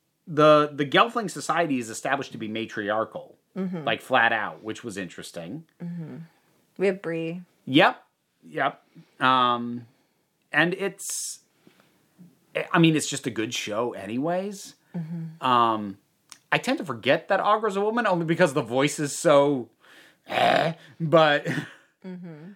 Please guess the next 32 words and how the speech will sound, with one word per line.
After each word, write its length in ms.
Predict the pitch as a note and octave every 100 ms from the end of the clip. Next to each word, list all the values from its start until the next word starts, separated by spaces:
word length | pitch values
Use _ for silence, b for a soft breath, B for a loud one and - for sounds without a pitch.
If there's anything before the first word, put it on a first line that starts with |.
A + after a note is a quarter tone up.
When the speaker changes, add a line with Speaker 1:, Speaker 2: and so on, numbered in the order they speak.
| _
Speaker 2:
She's, 320 | - G3 F3+ - -
she's 320 | D#3+ D3 E3
an 120 | D#3
interesting 640 | D3 C#3+ D3 C#3+ - E3
one, 200 | E3 E3+ A3
Speaker 1:
She 240 | C#3+ C#3+ B2
Speaker 2:
too. 60 |
Speaker 1:
is. 280 | A2+ B2+ C#3+ b b b b -
But 840 | A#2+ A#3+ C#4+ C3+ - - - - _ _ _ _ _ _ _ _
ultimately 460 | D3 A3 D4+ D#4 D4+
for 160 | - A3+
you, 840 | G3 B3 D4+ D3+ A2 G2+ G#2+ D3+ - B B B B B
it 80 | F3
was 180 | E3 D#3
one 220 | F#3+ G#3+
of 140 | G3+
the 60 | G3
Skeksis 920 | - - - D4+ D#4 - F#3 D3+ A#2+
characters. 720 | - B2+ A2+ G2+ - G2 F2
Speaker 2:
It 120 | A#3+ B3
was 160 | C#4
gnarly 480 | E4+ B3 A3+ A3+ G#3+
Skeksis. 720 | - F#3 F3+ - F#3+ E3+ E3 - _
Speaker 1:
Yeah. 360 | C#3 E3 D#3 -
Speaker 2:
The, 320 | - C#4+ C4+
the 100 | D4+
one 260 | D4 D4+ D4+
with 140 | E4
the 80 | D#4+
pustules, 1120 | D#4 A#3 G#3 G#3+ - C#4 C4+ C#4 C#4+ C#4+ C#4+ B B
she 320 | - - D4 D4+
was 300 | E4+ E4+